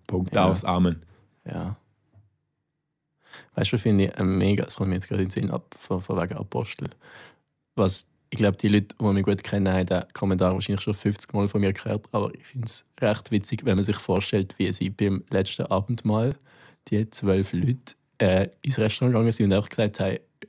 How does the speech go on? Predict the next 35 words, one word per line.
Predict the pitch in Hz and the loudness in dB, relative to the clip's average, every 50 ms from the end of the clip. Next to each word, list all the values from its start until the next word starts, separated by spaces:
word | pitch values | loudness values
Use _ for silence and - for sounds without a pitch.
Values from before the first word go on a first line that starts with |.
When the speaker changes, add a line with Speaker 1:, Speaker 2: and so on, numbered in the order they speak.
| - _ | -12 _
Speaker 2:
«Grüezi, | - 107 110 107 - 139 | -2 0 0 0 -2 -2
können | - 110 101 101 | 0 2 2 4
wir | 104 | 4
einen | 104 98 | 2 2
Tisch | - 107 101 - - | 2 2 0 0 -4
für | - - | -6 -8
vierundzwanzig | - - 95 107 - 95 92 - 104 95 85 85 - - - | -2 0 0 2 2 0 -2 -2 -2 -2 0 -2 -4 -2 -2
haben?» | 98 - - - - - - - - - - _ | -2 -2 -2 -8 -16 -20 -20 -18 -18 -20 -18 _
<laughs> | - - - - | -6 -4 -4 -4
Und | - - - - | -4 -4 2 4
dann, | - 143 127 - - - - - - - - - - - _ | 4 2 2 -4 -8 -14 -16 -12 -10 -10 -10 -10 -12 -8 _
dann | - 104 104 98 101 104 - - _ _ _ - - _ | 0 2 2 2 0 -4 -8 -14 _ _ _ -20 -20 _
so | - - - 104 101 98 | -10 -4 -2 0 0 0
ein | - - | 0 0
bisschen | 101 90 87 90 | 0 0 0 0
der | - 98 | -2 0
Restaurantchef | 92 92 92 - 107 98 92 - 98 95 | 0 0 0 0 -2 -2 0 0 -2 -2
sagt, | - 90 87 87 - - | -2 -4 -4 -4 -4 -4
«Wieso | 87 82 92 85 | -2 0 0 0
vierundzwanzig? | - - - - - - - 120 117 107 - | 0 0 -2 -2 -2 0 2 2 2 2 0
Es | - | 0
sind | 107 104 - | -2 -2 0
doch | - | 0
nur | 110 104 95 - | 0 0 0 0
zwölf.» | - 120 117 120 - | 0 2 2 2 2
Und | - 78 | -2 -4
so, | - 95 | -4 0
«Ja, | 92 87 90 92 | 0 2 2 2
wir | 104 98 | 2 2
wollen | 90 90 98 98 | 2 2 2 2
alle | 95 90 92 95 | 2 0 0 0
auf | 92 - | -2 -2
einer | 98 92 92 101 95 95 95 | -2 0 0 0 0 -2 -2
Seite | - 120 107 - - 123 | -2 -4 -4 -2 -2 -2
hocken.» | - 165 - - - - | -2 -2 -4 -10 -16 -12